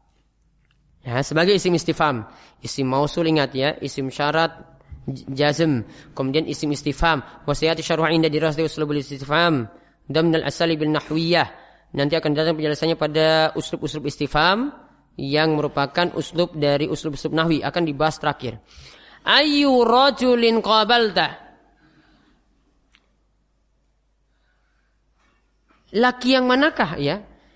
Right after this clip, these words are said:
Ya, laki-laki yang manakah yang engkau temui? Fi ayyi baladin wulida rasulu alaihi salatu wassalam? Di negeri manakah?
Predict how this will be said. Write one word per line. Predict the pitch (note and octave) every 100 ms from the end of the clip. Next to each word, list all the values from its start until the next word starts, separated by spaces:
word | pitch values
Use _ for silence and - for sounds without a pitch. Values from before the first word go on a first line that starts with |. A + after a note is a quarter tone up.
| _ -
Ya, | C#3+ E3
laki-laki | G#3 A#3 A3+ A3
yang | A#3 A#3
manakah | A#3 D#4 E4+
yang | C4 B3 A3+
engkau | G#3 C4
temui? | B3+ A3 G#3 A#2 - - _ _ - - _
Fi | - A3+ A3
ayyi | C#4+ D#4 C#4 B3
baladin | A#3+ D4 D4 C#4+ A#3 C4 G#3 D3 - -
wulida | E3 B3 C#4+ C#4 B3+ A#3
rasulu | A3+ - C4 C4+ B3+ C#4+ E4+ F#4+ - - _ _ _
alaihi | F#3+ G#3+ A#3+ C4+ A#3+ C4
salatu | A#3+ A#3+ C4 B3+
wassalam? | A#3 A#3 A#3+ A3+ F3
Di | F3 A3+
negeri | A#3+ G3+ B3+
manakah? | B3+ B3+ C#4+ D#4+ A3